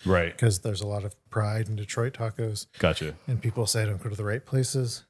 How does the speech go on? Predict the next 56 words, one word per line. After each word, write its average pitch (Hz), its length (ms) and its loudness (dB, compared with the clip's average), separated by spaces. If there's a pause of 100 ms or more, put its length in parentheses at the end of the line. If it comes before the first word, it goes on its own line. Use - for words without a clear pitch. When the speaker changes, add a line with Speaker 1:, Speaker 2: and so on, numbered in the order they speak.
(100)
Speaker 1:
Yeah. 80 260 4 (180)
Speaker 2:
And 117 120 6
I 107 80 4
believe 104 360 -2
I 101 120 0
have 107 320 -4
gone 107 160 -2
to 107 80 -4
the 107 100 -6
right 107 200 -6
places. 104 480 -6 (640)
Speaker 1:
You 117 120 10
know 123 60 10
what's 98 160 2
weird 110 200 6
is 98 100 0
I'm 90 200 4
always, 98 420 2
I, 95 220 -2
I'm 101 160 0
always 95 300 0
told 87 280 -4
that 80 300 -6
about 80 300 -6
here 82 480 0 (560)
in 90 120 2
Richmond. 90 480 0 (160)
And 92 180 0
so 82 160 2
I'll 82 80 0
say, 92 140 -4
"Well, 87 140 -2
you, 92 160 0 (300)
you 98 60 -6
haven't 90 180 0
gone 80 140 2
to 76 40 -6
the 76 80 -10
right 73 180 -12
place." 78 460 -10 (760)
And 92 280 6
then, 92 360 0
um, 82 680 -6
Speaker 2:
The 127 80 4
last 113 320 4
three 113 140 -4
days 104 280 -2
I've 101 140 -4
gone 98 180 -4
to 104 60 -10
the 101 120 -8
right 98 200 -10
place 104 300 -6
here 110 100 -6
in 101 100 -4
Richmond. 104 400 -8